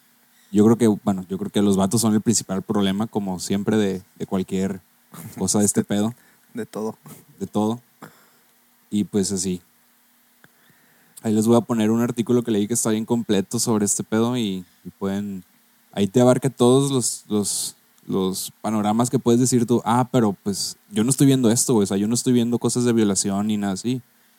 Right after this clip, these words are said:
Speaker 1: Yo nomás
Speaker 2: Simón.
Speaker 1: estoy viendo esta cosa donde la morra le pagan y se ve todo actuado. Ah, pues, esa madre te dice que, ah, pues, pero también existe esto y la verga.
Speaker 2: Simón, y eso viene porque hay esta otra cosa y la verga,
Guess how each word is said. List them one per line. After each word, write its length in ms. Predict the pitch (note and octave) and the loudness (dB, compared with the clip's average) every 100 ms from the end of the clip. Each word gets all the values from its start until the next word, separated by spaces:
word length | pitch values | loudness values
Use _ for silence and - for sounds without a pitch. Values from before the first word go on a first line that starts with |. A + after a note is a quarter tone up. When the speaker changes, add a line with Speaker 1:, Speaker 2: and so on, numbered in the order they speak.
| - | -10
Speaker 1:
Yo 120 | G#2 | -2
nomás 0 | |
Speaker 2:
Simón. 120 | A#2 | 0
Speaker 1:
estoy 200 | C#3 - | 2 4
viendo 240 | C#3 C3+ C3 | 4 4 4
esta 160 | B2+ | 2
cosa 240 | B2+ A#2+ C3 | -2 -2 0
donde 180 | B2 G#2+ | 0 0
la 80 | |
morra 240 | G2 G2+ G#2+ | -2 -2 -2
le 80 | G2+ | -2
pagan 360 | G2 F#2 G2 | -4 -4 -4
y 160 | G#2+ G2 | -4 -4
se 140 | - F#2+ | -4 -2
ve 240 | F#2+ F#2+ | -2 -4
todo 260 | - G#2 G2+ | -2 0 0
actuado. 420 | - - G2 - _ _ _ _ _ | -2 -6 -8 -8 _ _ _ _ _
Ah, 180 | - F#2 | -10 -10
pues, 340 | - - - - | -8 -8 -8 -10
esa 140 | - | -8
madre 240 | G2 G2+ G#2+ | -2 0 0
te 100 | A2 | 2
dice 320 | G#2+ G#2+ G#2 | 2 0 -4
que, 180 | F#2 - - | -10 -20 -16
ah, 100 | - | -16
pues, 340 | - - - _ _ - | -14 -18 -20 _ _ -10
pero 140 | F2+ | -8
también 260 | F2 F#2 F#2 | -8 -6 -6
existe 400 | F#2 G2+ - F#2+ | -6 -6 -2 -2
esto 180 | F#2+ - | -2 -6
y 60 | |
la 120 | - - | -8 -8
verga. 260 | - - _ _ _ _ | -12 -14 _ _ _ _
Speaker 2:
Simón, 400 | - - G#2+ G2+ - | -12 -10 -8 -10 -8
y 140 | A#2+ | -4
eso 280 | A#2+ A2 C3+ | -4 -4 -4
viene 340 | B2+ B2 B2+ | -4 -4 -6
porque 320 | B2 A#2+ - A2+ | -8 -8 -8 -12
hay 200 | A2 G#2+ | -10 -8
esta 320 | G#2+ G2+ - G#2 | -8 -10 -10 -12
otra 200 | - G#2+ | -12 -14
cosa 400 | - A2 A#2 A#2+ | -10 -8 -8 -10
y 40 | |
la 100 | A2 G2+ | -10 -10
verga, 360 | G2+ G2 - | -12 -14 -20